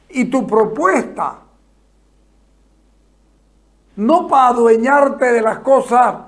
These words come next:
para llevárselas al Estado". Yo creo que el Estado estorba. Estorba mucho, que el Estado debiera dejarte ser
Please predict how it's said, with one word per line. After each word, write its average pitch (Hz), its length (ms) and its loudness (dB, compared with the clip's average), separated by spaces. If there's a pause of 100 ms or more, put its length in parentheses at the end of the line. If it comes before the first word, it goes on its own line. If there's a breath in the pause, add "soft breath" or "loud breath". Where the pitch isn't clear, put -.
para 226 260 0
llevárselas 233 680 0
al 220 160 0
Estado". 202 640 -4 (1700)
Yo 220 220 -4
creo 254 180 -2
que 226 80 -6
el 240 80 -4
Estado 247 420 0
estorba. 208 640 -4 (720)
Estorba 196 420 -4
mucho, 196 460 -10 (1500)
que 185 80 -6
el 185 100 -4
Estado 214 420 -2
debiera 202 300 0
dejarte 185 460 -4
ser 156 360 -14